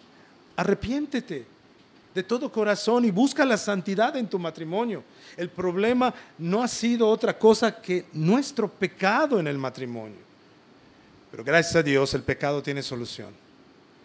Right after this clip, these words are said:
Cristo Jesús. En el Evangelio podemos encontrar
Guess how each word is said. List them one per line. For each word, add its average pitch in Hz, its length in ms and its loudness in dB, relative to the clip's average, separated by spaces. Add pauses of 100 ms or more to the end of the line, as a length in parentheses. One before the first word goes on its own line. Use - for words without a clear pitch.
(300)
Cristo 135 300 -6
Jesús. - 560 -12 (760)
En 123 100 -6
el 123 140 -2
Evangelio 127 680 -2
podemos 139 460 -6
encontrar 127 580 -8